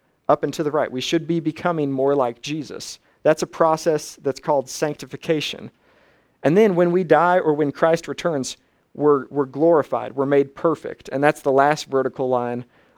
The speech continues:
on the right. So that's what salvation is. This is what you're being invited into. And so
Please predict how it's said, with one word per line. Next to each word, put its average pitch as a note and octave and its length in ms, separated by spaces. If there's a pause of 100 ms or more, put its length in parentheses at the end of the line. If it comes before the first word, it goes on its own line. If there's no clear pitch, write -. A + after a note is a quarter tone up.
on C3 120
the B2 80
right. - 540 (420)
So E3+ 320
that's G#3+ 320
what D#4 160
salvation G3 560
is. D#3+ 180
This G#3 220
is A3+ 120
what F#3+ 220
you're F#3+ 100
being F3+ 280
invited B2+ 760 (380)
into. B2+ 600 (560)
And D#3 440
so F3 480